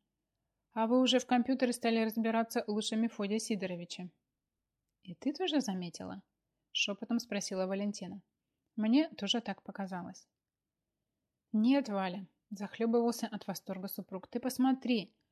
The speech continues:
а с этой девушкой мы вместе ходили в художественную школу. Её Оля звали. И сейчас так зовут. Вот здесь написано: Ольга Кошкина». «Ничего себе, девушка», ревниво фыркнула Валентина.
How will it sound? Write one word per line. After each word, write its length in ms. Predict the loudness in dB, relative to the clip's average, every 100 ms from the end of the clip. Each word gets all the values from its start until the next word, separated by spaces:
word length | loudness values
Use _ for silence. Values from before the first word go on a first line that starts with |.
| _ -6
а 120 | -4
с 100 | 0
этой 260 | 0 2 0
девушкой 560 | 2 2 2 0 -4 -2
мы 100 | 0
вместе 400 | 2 2 0 -2
ходили 380 | 0 0 0
в 80 | 0
художественную 640 | -4 -4 -4 -2 2 4 2
школу. 500 | 2 0 0 -2 -12 _ _ _ _ _
Её 260 | -2 0 0
Оля 280 | 2 2 0
звали. 440 | -2 -6 -8 -10 -16 _ _ _ _ -4
И 100 | 0
сейчас 420 | 0 0 -2 -2
так 220 | -4 -4
зовут. 440 | -4 -6 -6 -12 -16 _ _ _ _
Вот 240 | -2 0 0
здесь 240 | 0 -2
написано: 580 | -4 -6 -8 -8 -8 -10 -2
Ольга 440 | 0 2 2 -2
Кошкина». 580 | -6 -8 -8 -10 -14 -16 _ _ _ _ _ _ _ _ _ _ _ 4
«Ничего 500 | 6 6 6 2 2
себе, 300 | 2 2 2 -2 _ -2
девушка», 580 | 2 2 2 -2 -4 -8 _ _ _ _
ревниво 400 | -4 -2 0 -2
фыркнула 460 | -2 -8 -6 -6 -4
Валентина. 560 | -2 -4 -4 -10 -12